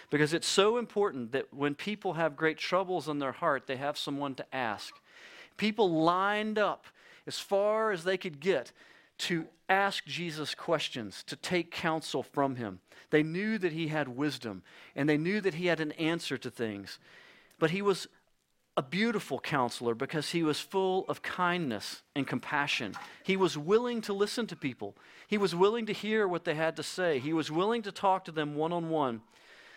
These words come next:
But when he spoke to them, he spoke with authority, and he gave true counsel. You can read about these things in the Gospels now. You can go and read about the words of Jesus and partake of this wonderful counsel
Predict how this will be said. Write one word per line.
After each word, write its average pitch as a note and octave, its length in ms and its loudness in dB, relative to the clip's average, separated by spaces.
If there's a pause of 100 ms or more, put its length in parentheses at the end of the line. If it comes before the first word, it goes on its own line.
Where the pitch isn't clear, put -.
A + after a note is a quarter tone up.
(180)
But D#3 80 4
when F3+ 120 4
he F#3 60 2
spoke G#3+ 380 0
to A3 60 -6
them, G#3 220 0
he F#3+ 80 0
spoke F3+ 420 0
with E3 120 -4
authority, E3+ 680 0 (360)
and D3 140 0
he E3 80 2
gave D#3+ 400 0
true G3+ 640 -2 (100)
counsel. C#3 580 -4 (880)
You G#3 160 -4
can G#3+ 140 2
read A#3 180 4
about E3+ 220 4
these C3 180 -2
things B2+ 320 -2
in C#3+ 80 0
the D3+ 80 0
Gospels D#3+ 560 0
now. C#3+ 300 -2
You C#3 160 -6
can F3 160 -2
go F#3 240 4
and F#3 120 -2
read E3+ 240 0
about C3 260 0
the C3+ 60 -4
words C3+ 380 -2
of A#2+ 80 -10
Jesus B2 480 -4
and A#2+ 140 -4 (180)
partake G3+ 600 0
of C3 140 0
this C#3 260 0 (160)
wonderful C#3 600 0
counsel C3 600 -6